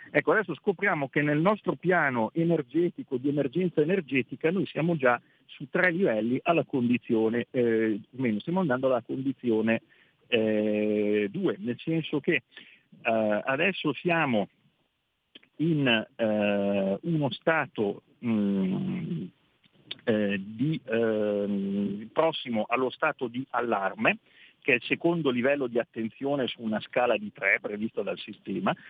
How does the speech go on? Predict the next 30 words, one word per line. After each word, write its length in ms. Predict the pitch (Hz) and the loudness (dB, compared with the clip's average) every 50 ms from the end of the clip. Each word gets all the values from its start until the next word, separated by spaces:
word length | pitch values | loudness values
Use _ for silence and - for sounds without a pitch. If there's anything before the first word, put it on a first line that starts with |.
| - - - - - | -20 -20 -20 -6 -2
e 100 | 165 156 | 0 2
dopodiché 560 | 160 196 175 - 240 247 254 - - 139 139 | 2 2 2 0 -2 -4 -2 2 2 2 2
passiamo 520 | - 170 160 - - 127 113 113 120 135 - | 2 -2 -4 0 0 0 2 2 0 0 0
allo 180 | 143 147 143 | 0 0 0
stato 300 | - - 135 120 - 117 | 0 0 -2 -2 -2 -4
di 80 | 113 117 | -4 -2
emergenza. 640 | 113 113 110 104 107 104 101 92 92 85 - - 107 | 0 0 0 0 -2 -2 -2 -2 -2 -2 -2 -2 -4
Quindi 460 | - _ - 175 170 139 110 113 110 - | -2 _ 0 0 2 2 2 0 -2 -2
qui 200 | - 226 185 - | -2 -2 -2 0
passeremo 800 | - - 156 143 - - 160 156 175 160 139 123 107 104 101 92 | 0 0 0 0 0 -2 0 2 2 2 2 2 2 0 -2 -2
dall'emergenza 1040 | 110 120 127 135 135 143 151 151 139 - 127 143 165 170 151 - - 135 113 110 - - _ _ | -2 -2 -2 -2 -2 -2 -2 -2 -2 -2 0 0 0 0 -2 -2 -4 -6 -6 -6 -8 -14 _ _
covid, 480 | - 139 123 113 104 127 165 190 180 | -4 -2 -2 -2 -2 -2 -6 -6 -4
dallo 180 | - 110 104 104 | -4 -4 -4 -4
stato 180 | 135 135 135 | -4 -8 -6
di 60 | 127 123 | -4 -4
emergenza 440 | 120 113 110 - 143 139 123 - | -2 -2 -2 -2 -2 -2 -2 -4
dichiarato 460 | 117 113 110 - 123 120 123 123 - 98 | -6 -8 -4 -2 -2 -2 -2 -2 -4 -6
per 140 | - - | -8 -6
la 80 | 107 104 | -4 -4
pandemia, 520 | - 120 123 143 165 165 151 120 113 120 - - - - - _ | -2 -2 0 0 0 0 0 0 -2 -2 -4 -8 -14 -20 -10 _
allo 180 | - 202 180 143 | -2 0 0 0
stato 260 | - 143 - - 127 | 0 -2 -4 -4 -6
di 100 | 135 165 | -4 -2
emergenza 440 | 185 175 147 - 107 110 104 - 123 | -2 -2 -2 -4 -8 -10 -10 -10 -10
dichiarato 460 | 139 165 - 139 98 95 98 - 120 | -12 -6 -4 -2 -2 -2 -4 -8 -10
per 100 | - 104 | -8 -8
le 80 | 104 | -8
forniture 480 | - 113 110 107 110 104 113 113 107 107 | -8 -6 -6 -6 -6 -4 -2 -2 0 0
di 100 | 110 107 | 0 0
gas. 260 | 104 107 107 107 104 | 0 2 2 2 0